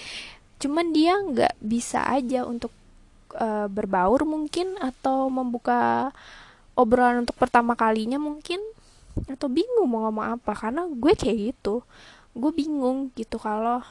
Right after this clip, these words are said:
gue harus ngomong apa kalau beberapa hal yang penting udah gue tanyain. Biasa kayak gitu kalau sama orang yang baru kenal.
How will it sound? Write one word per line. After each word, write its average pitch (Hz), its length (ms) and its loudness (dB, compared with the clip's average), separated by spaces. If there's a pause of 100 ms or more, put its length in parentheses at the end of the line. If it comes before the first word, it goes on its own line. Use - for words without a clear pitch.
(200)
gue 233 80 -4
harus 247 320 -4
ngomong 208 240 -10
apa 247 320 -8
kalau 208 360 0 (440)
beberapa 220 400 0
hal 214 320 -4 (480)
yang 208 320 -4
penting 214 400 -6
udah 220 160 0
gue 190 160 0
tanyain. 214 480 0
Biasa 233 240 -4
kayak 214 260 -2
gitu 208 140 -4
kalau 208 240 -6
sama 208 240 -6
orang 214 240 -4
yang 196 80 -8
baru 196 160 -6
kenal. 208 400 -10